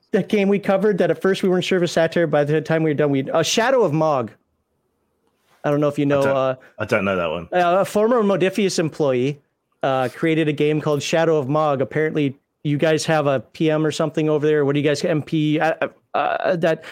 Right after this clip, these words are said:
Speaker 1: named Mog, and he did not like that
Speaker 2: Oh.
Speaker 1: guy for some reason. <laughs>
Speaker 2: Yes.
Speaker 1: And, and, uh, the entirety of the book was, was going after him. I'm like,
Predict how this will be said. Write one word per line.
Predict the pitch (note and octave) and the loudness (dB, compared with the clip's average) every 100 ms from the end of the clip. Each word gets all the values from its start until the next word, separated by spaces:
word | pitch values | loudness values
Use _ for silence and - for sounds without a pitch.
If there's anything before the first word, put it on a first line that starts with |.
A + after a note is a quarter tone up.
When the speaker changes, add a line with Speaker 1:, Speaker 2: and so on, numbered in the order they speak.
| - | -4
Speaker 1:
named | E3+ D3+ | 0 0
Mog, | D3 D#3 F3+ E3+ | 0 0 0 -2
and | C#3 | 0
he | E3 | 0
did | D#3+ D#3 | 0 -2
not | C3+ F#3 - | -2 -4 -2
like | A3+ A3 | -2 4
that | G#3+ | 8
Speaker 2:
Oh. | B2 G#2+ | 8 8
Speaker 1:
guy | C#3+ | 2
for | F3 | -2
some | E3 E3 | -2 -2
reason. | D#3 D#3 D3 D#3+ | 0 0 0 -2
<laughs> | C3 | 0
Speaker 2:
Yes. | A2 - - A#3 - - - | 0 2 0 -4 -6 -16 2
Speaker 1:
And, | A#3 | 4
and, | F#3+ - | 6 4
uh, | D4 - - | 2 -2 -6
the | A3+ | -4
entirety | A3 G#3+ A3+ B3 D4+ C4+ C4 | -2 -2 -2 -2 0 0 0
of | A3+ F3+ | 0 -2
the | |
book | F3+ G3+ G#3+ G#3+ | -2 0 -2 0
was, | F#3 F3 D#3 | 0 0 -4
was | E3 D#3+ E3 | -4 -2 0
going | D#3 F3+ F3+ | 0 0 2
after | F#3 F3+ E3+ | 0 0 0
him. | G3 F3 | 2 2
I'm | D#3+ | 0
like, | D3 - | 0 -4